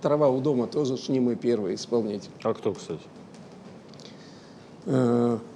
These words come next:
Speaker 1: Гнатюк Николай Старший.
Speaker 2: Да ладно,
Speaker 1: Э,
Speaker 2: дед?
Speaker 1: сам Мигуля. Сам Мигуля, Гнатюк – и, а, Овсии-, не
Speaker 2: Я, кстати,
Speaker 1: Овсиенко.
Speaker 2: Мигулю помню, как Мигуля пел.
Speaker 1: Да, и не Овсиенко, или, ну, что-то вот близкое,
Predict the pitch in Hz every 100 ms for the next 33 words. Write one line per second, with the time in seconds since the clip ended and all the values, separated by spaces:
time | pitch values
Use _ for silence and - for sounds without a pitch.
0 | - 131 143 143 147 135 151 - - -
1 | 151 - 156 165 165 - 185 175 156 -
2 | 190 190 160 113 131 135 98 101 127 214
3 | 165 160 139 135 127 113 120 135 175 202
4 | 190 - - - - - - - 160 147
5 | 135 135 127 170 185 170 143 139 135 -
6 | 180 180 - - - - - - - 208
7 | 143 147 - 143 139 - - - - 160
8 | 147 160 - - - 147 135 160 160 180
9 | 185 175 180 190 185 156 113 98 95 104
10 | 110 110 104 113 135 123 139 143 156 160
11 | 160 147 - 165 185 196 180 151 143 147
12 | - 170 165 185 156 165 151 170 160 -
13 | 143 131